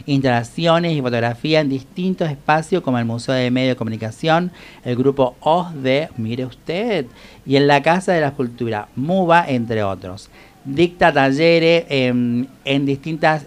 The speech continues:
ciudades de la localidad de la provincia del Chaco sobre fotografía publicitaria y manejo de redes sociales.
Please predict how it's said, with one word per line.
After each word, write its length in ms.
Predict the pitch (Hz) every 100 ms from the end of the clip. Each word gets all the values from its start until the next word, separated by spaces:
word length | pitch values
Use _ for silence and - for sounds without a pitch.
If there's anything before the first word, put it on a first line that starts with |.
| -
ciudades 720 | - 127 131 143 139 127 113
de 360 | 117 117 117 110
la 340 | 113 110 110
localidad 460 | 110 113 113 123 139
de 100 | 120
la 80 |
provincia 480 | 113 110 113 117 120
del 120 | 117
Chaco 500 | 113 185 190 214 247 - - - -
sobre 400 | - 131 131 127
fotografía 840 | 208 214 185 165 180 170 160 160 -
publicitaria 760 | - 185 185 143 147 151 165 170
y 80 | 135
manejo 380 | 135 135 147 160
de 100 | 127
redes 300 | 123 131 127
sociales. 640 | 120 - 110 98 101 -